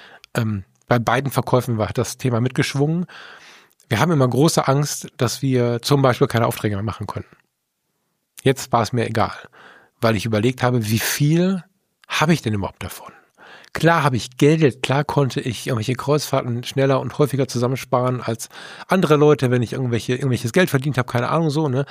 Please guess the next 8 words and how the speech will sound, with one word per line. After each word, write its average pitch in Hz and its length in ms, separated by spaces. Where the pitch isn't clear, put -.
Das 120 220
geht 165 200
natürlich, 190 800
aber 135 220
auf 117 100
der - 120
anderen 170 320
Seite, 123 560